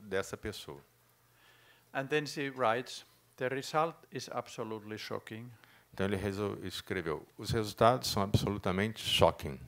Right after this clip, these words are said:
Speaker 2: They stop antipsychotic medication in four months.
Speaker 1: Eu, é, paramos os medicamentos antipsicóticos em quatro meses.
Speaker 2: She found a new job in three months.
Speaker 1: Encontrou um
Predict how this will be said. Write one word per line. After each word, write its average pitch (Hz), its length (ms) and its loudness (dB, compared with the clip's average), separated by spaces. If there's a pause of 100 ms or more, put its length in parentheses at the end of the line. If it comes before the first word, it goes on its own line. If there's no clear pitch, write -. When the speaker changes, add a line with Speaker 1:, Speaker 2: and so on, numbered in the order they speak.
(400)
Speaker 2:
They 113 300 2
stop - 680 2 (400)
antipsychotic 120 1040 -2
medication 127 800 -4
in 120 80 -8
four 123 260 2
months. 131 460 -4 (420)
Speaker 1:
Eu, 85 320 -8
é, 90 240 0
paramos 104 560 4
os 98 340 -2
medicamentos 92 880 -4
antipsicóticos 90 880 2
em 85 120 -6
quatro 110 340 0
meses. 92 500 -4 (120)
Speaker 2:
She - 320 -4
found 120 320 2
a 117 40 -12
new 120 180 -6
job 127 340 -2 (180)
in 123 160 -10
three 120 260 -6
months. 139 460 -8 (220)
Speaker 1:
Encontrou 98 520 -2
um 101 100 0